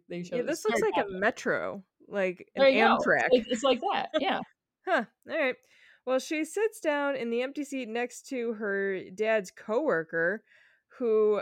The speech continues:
Speaker 2: uh, apparently isn't concerned at all that he's now working with a five-year-old. He's
Speaker 1: No.
Speaker 2: more concerned about this deadline for the Crumbly Crackers campaign,
Speaker 1: Mm-hmm.
Speaker 2: uh, because they work at an ad agency.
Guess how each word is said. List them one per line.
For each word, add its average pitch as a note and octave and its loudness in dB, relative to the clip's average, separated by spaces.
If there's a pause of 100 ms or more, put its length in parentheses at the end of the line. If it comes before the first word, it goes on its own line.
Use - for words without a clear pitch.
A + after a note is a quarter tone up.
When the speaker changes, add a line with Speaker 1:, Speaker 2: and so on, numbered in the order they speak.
(140)
Speaker 2:
uh, G3+ 2 (160)
apparently D4 0
isn't C4+ 0
concerned B3+ -2
at G#3 2
all D4 4
that F3+ 2
he's G3 -8
now F#3+ -2
working F#3 -4
with F3 -2
a D#3+ -6
five-year-old. G3 2 (300)
He's G4+ 4
Speaker 1:
No. C#4+ -4
Speaker 2:
more C4+ 2
concerned A#3 0
about G#3 0
this G#3 -4
deadline A3 0
for G#3 0
the F3 -2
Crumbly A#3 -2
Crackers A#3 -2
campaign, E3 -4 (240)
Speaker 1:
Mm-hmm. F#3+ -6
Speaker 2:
uh, F#3 -4 (200)
because G#3+ 0
they G#3 2
work G3+ 0
at F#3+ 2
an F3+ -4
ad E3+ 2
agency. C#3 -8